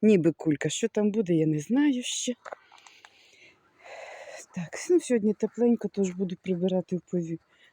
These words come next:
на подвір'ї трішечки. Треба баклажки позаносити, зберегти для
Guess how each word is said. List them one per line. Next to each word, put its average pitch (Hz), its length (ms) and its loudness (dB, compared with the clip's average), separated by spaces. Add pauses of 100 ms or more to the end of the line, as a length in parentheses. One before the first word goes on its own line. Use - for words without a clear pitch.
на 196 100 0
подвір'ї 165 640 2
трішечки. 156 720 -8 (1000)
Треба 160 280 0
баклажки 208 600 -4
позаносити, 185 1000 -4 (1200)
зберегти 170 640 0
для 170 340 4